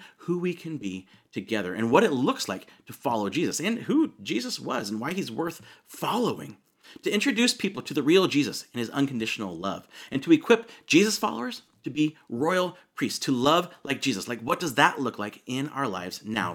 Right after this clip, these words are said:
to love like Jesus? Bringing everyone together around the same mission and idea.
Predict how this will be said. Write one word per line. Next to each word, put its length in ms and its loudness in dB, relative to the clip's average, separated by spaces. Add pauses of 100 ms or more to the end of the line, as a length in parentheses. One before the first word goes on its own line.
to 80 -10
love 300 -8 (260)
like 200 -10
Jesus? 540 -4 (320)
Bringing 360 2
everyone 440 2
together 500 -4
around 200 -4
the 60 -6
same 320 -4
mission 360 -6 (240)
and 380 -10
idea. 480 -6